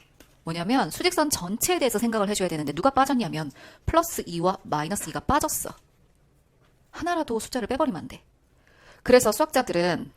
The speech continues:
자, X를 기준으로 봤을 때 부등호가 크다라고 돼 있는데 등호를 붙여서 이 데려가. 물론 정답은 안 바뀌어.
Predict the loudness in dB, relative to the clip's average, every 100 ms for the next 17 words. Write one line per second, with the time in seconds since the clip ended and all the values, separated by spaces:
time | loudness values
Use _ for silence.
0 | -2 -2 -2 -10 -14 -20 _ _ _ -20
1 | -20 -20 -20 -20 -20 _ -4 2 2 4
2 | 2 2 0 0 0 2 0 -2 0 2
3 | 2 2 -2 -6 -2 0 0 2 0 -2
4 | -2 6 6 6 0 -2 -4 -4 -4 -2
5 | -2 -2 -2 -4 0 0 0 -4 -6 -6
6 | _ _ _ _ _ _ _ -8 -6 -6
7 | -10 -18 _ _ _ _ _ _ _ _
8 | -4 -2 -2 -4 -2 -2 -2 -4 -4 -4